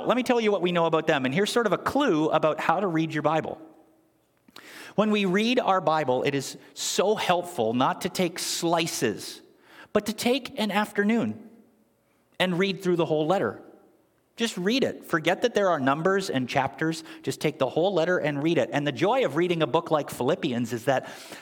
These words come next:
in these verses, you're just starting at the end. You're already done. You've got, like, a few more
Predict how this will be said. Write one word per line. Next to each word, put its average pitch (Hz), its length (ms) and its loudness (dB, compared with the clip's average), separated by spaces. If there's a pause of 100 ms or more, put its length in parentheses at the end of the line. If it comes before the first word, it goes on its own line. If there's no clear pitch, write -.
(480)
in 143 160 0
these 190 180 0
verses, 240 380 0 (140)
you're 165 120 -4
just 175 200 -4
starting 151 360 -6
at 131 80 -12
the 113 140 -8
end. 120 280 -8 (600)
You're 156 140 4
already 143 220 0
done. 135 340 0 (120)
You've 131 140 -4
got, 143 140 2
like, 139 160 0
a 123 60 -6
few 160 180 0
more 143 260 0